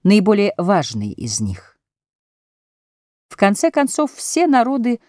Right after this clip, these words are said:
будут обращены. "И перекуют мечи свои на орала и копья свои на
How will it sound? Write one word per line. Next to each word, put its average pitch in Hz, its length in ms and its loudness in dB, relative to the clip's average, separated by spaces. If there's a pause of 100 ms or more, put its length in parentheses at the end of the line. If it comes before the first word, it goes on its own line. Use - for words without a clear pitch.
(300)
будут 220 400 2
обращены. 165 800 -2 (1160)
"И 240 340 6
перекуют 233 640 4
мечи 233 340 6
свои 214 400 2
на 185 200 4
орала 202 320 2
и 190 160 -2
копья 202 420 0
свои 220 540 0
на 196 280 2